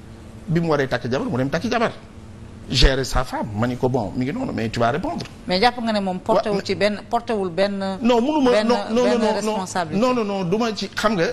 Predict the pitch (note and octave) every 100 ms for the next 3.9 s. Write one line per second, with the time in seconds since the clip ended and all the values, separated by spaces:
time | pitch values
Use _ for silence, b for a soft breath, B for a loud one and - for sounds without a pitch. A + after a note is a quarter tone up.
0 | - - - D3+ E3+ E3 - - - D#3
1 | C#3 G3+ E3+ A3 G3 F#3 E3 C3+ C3+ A2+
2 | G#2+ G2+ G2 C3 D#3+ D3+ B2+ A2 A#2+ -
3 | B B B - - - - B2